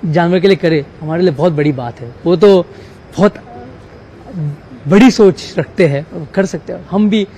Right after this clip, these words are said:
जितना हमारे से होता है, हम जानवर के लिए करते हैं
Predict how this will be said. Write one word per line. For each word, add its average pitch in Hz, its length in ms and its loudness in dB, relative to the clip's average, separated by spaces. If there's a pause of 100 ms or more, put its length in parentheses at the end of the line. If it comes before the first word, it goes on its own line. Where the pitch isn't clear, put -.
(800)
जितना 208 260 0
हमारे 196 240 2
से 208 100 0
होता 170 300 0
है, 139 200 -6 (460)
हम 180 140 0
जानवर 156 280 -2
के 160 100 -4
लिए 160 100 0
करते 139 320 -10
हैं 120 180 -14